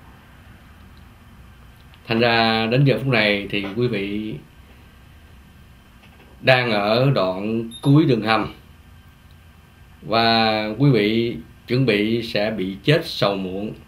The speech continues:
và quý vị sợ linh hồn của quý vị sẽ bị nhốt chung với hỗn hồn, ác hồn, quỷ râu xanh, Hồ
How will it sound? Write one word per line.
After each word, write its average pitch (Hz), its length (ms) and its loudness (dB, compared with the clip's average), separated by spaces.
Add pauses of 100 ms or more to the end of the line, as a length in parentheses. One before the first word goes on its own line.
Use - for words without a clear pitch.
(1500)
và 101 580 0
quý 127 120 0
vị 101 220 0
sợ 101 420 -2
linh 120 200 0
hồn 98 400 -2
của 95 380 -10
quý 131 100 0
vị 95 340 -6
sẽ 107 140 -8
bị 95 340 -8
nhốt 127 240 -2 (100)
chung 110 280 -4
với 120 480 -6 (840)
hỗn 123 300 0
hồn, 92 400 -4 (640)
ác 135 240 0
hồn, 90 320 -4 (720)
quỷ 104 300 -6
râu 117 140 0
xanh, 107 400 -6 (160)
Hồ 95 280 -4